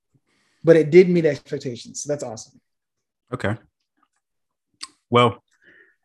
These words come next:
Speaker 2: this movie was amazing to me. And, um, I think pretty much all of the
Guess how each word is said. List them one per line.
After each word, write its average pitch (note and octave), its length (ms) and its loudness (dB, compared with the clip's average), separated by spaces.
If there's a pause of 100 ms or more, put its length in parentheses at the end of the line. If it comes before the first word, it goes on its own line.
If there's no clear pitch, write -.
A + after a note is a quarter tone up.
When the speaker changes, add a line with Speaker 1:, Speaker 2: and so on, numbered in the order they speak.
(320)
Speaker 2:
this C#3 220 0
movie B2 180 0
was G#2+ 240 -2
amazing G2 380 -6
to E2+ 140 -16
me. D#2 260 -14 (960)
And, F#2+ 300 0
um, F2 420 -4 (300)
I A2 80 -2
think A#2+ 260 -4 (140)
pretty C3+ 240 0
much A#2 320 -2 (100)
all G#2 260 -4
of G#2 120 -4
the F#2+ 400 -4